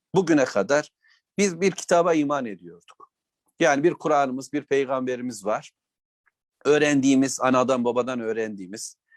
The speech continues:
ibadetler var. Abdest, namaz var, Ramazan var, zekat var, sadaka var. İşte yemekte şöyle şöyle davranışlar var. Gelenekselleşmiş de olsa bir İslam var.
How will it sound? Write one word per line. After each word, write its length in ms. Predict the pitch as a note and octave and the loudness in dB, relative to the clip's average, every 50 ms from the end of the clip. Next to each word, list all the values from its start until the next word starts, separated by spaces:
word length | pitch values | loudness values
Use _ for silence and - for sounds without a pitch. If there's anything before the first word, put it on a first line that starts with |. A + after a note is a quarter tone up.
| _ _ _ _ _ _ | _ _ _ _ _ _
ibadetler 800 | - - C#3 B2+ D3 C#3+ C#3+ B2 C#3 C3+ C3+ - C#3+ C#3 B2+ G#2 | 0 0 2 4 6 4 4 4 2 0 0 0 0 0 2 0
var. 220 | F2+ F2 F2+ - | -2 -8 -10 -6
Abdest, 560 | - B2 C3+ - _ _ C3 B2+ A#2+ - - - | -4 -6 -6 -6 _ _ -4 -4 -4 -6 -6 -4
namaz 480 | B2 B2 A#2+ B2 B2 B2 G#2+ F#2+ G2 | -2 -2 -2 -2 -4 -6 -8 -10 -12
var, 240 | F#2 F2 F#2 - - C3+ | -12 -12 -12 -8 -4 -2
Ramazan 580 | C3 B2 B2 B2 A#2+ G2+ A#2+ A2+ G2+ F#2 F2 | 0 2 2 0 0 -2 -2 -2 -4 -4 -8
var, 120 | E2+ F#2 F#2+ | -10 -10 -10
zekat 520 | G2+ A2+ B2+ A#2+ - B2 G#2+ - - _ | -4 -2 -4 -2 0 -2 -4 -4 -6 _
var, 60 | E2+ | -14
sadaka 540 | - - - B2+ B2 A#2+ - - - F#2 F2 | -10 0 0 0 0 0 -4 -4 -6 -8 -8
var. 220 | F#2+ G#2+ B2 - _ _ _ _ _ _ _ _ _ _ _ | -8 -10 -12 -12 _ _ _ _ _ _ _ _ _ _ _
İşte 220 | - - - - D#3 | -8 -4 0 4 4
yemekte 460 | D3+ D3+ D3 D3+ D3 D3 _ D3+ D3 | 4 4 4 2 0 -2 _ -2 -2
şöyle 300 | - - D#3 C#3+ C#3 C3+ | 0 2 2 2 2 2
şöyle 260 | - D3 C#3 C3+ B2+ | 0 2 0 2 2
davranışlar 640 | C3+ B2+ B2+ B2+ B2 A#2 B2 - - - A2+ G2+ G2 | 2 2 2 2 0 -4 -6 -10 -8 -8 -8 -8 -8
var. 140 | F#2+ G2+ A#2 | -10 -12 -2
Gelenekselleşmiş 1200 | A#2+ C#3+ D3 C#3+ D3 D3 C#3 - - - D3 C3+ C3+ C3+ C3+ C3 - - - E3+ - - - - | 0 2 2 4 2 0 0 -4 -2 -2 -2 0 0 -2 -4 -6 -6 -10 -10 -10 -8 -10 -6 -4
de 40 | A#2+ | -2
olsa 480 | G2+ G2+ G#2+ - - - E3 F3 F#3+ G3+ | 0 0 -2 -4 -2 -2 -2 -2 0 -2
bir 220 | G3 E3 C#3+ F3 | -4 -4 -4 -8
İslam 400 | - - - G#3+ G3+ D#3+ B2 G#2 | -10 -4 0 0 0 0 0 -4
var. 200 | E2+ D#2 - | -10 -16 -20